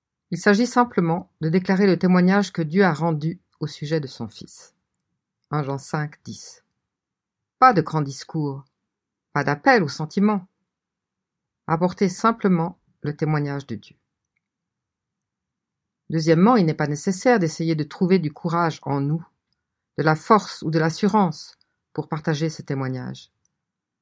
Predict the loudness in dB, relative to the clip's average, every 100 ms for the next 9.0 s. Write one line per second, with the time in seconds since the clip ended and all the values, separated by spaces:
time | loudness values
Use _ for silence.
0 | _ _ _ 2 4 6 6 6 6 4
1 | 4 4 4 4 2 -2 2 2 2 0
2 | 0 0 0 -2 -2 -2 2 4 2 0
3 | -2 2 2 -2 -4 -2 -2 -4 -4 -2
4 | -2 -2 -6 -6 -4 -4 -6 -10 -12 -16
5 | -18 _ _ _ _ _ _ _ _ -10
6 | -6 -2 0 2 0 -2 -10 -18 _ _
7 | -4 -4 -4 0 0 0 -6 -20 _ -8
8 | -6 -6 -8 -6 -6 -6 -8 -6 -10